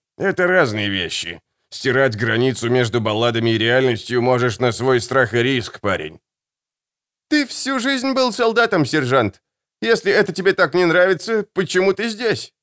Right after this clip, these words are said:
«У меня нет ответа на этот вопрос», признал скрипач. «Я думаю, наверное, я был призван сюда». «Той песни, о которой говорил Флакон? Той, что ты слышал?» «Угу».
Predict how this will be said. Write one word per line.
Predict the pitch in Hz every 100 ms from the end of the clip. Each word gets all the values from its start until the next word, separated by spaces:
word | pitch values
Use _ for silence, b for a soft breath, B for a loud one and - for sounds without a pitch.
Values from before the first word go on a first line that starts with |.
| _ _ _ _ _ _ _
«У | -
меня | 170 175 175
нет | 170 147
ответа | 123 131 120 113
на |
этот | 120 110 107
вопрос», | 113 104 98 95 92 - - _ _
признал | 120 113 107 98
скрипач. | 90 - 98 - 78 - _ _ _ _ _ _
«Я | - 143
думаю, | 120 131 123 104 90 80 B B _
наверное, | 151 175 160 117 113 104 87 80 -
я | 92 113
был | 117 110
призван | - 165 120 95 73
сюда». | - 76 80 - _ _ _ _ _ _ _ _
«Той | 202 190
песни, | 190 202 190
о | 180
которой | 170 - 160 175
говорил | 151 175 180 190
Флакон? | 165 180 165 220 185 92 _ _ _
Той, | 175 202
что | 175 -
ты | 208 208
слышал?» | 196 247 277 170 82 - _ _ _ _ _ _
«Угу». | - 123 120 117 151